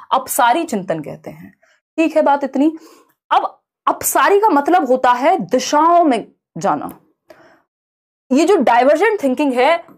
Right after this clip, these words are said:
इसी को इन्होंने क्रिएटिविटी से जोड़ा है। ये आप याद रखेंगे, अभी समझ में भी आ जाएगा। रचनात्मकता से किसको जोड़ा है? अपसारी चिंतन को। रचनात्मकता से जोड़ा है अपसारी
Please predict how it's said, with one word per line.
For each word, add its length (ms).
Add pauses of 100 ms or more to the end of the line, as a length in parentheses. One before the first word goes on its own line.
(100)
इसी 320
को 180
इन्होंने 340
क्रिएटिविटी 760
से 200
जोड़ा 280
है। 280 (300)
ये 120
आप 300
याद 300
रखेंगे, 480 (280)
अभी 160
समझ 260
में 100
भी 80
आ 100
जाएगा। 200
रचनात्मकता 680
से 100
किसको 520
जोड़ा 220
है? 140
अपसारी 500
चिंतन 360
को। 300 (540)
रचनात्मकता 760
से 220
जोड़ा 320
है 320 (300)
अपसारी 720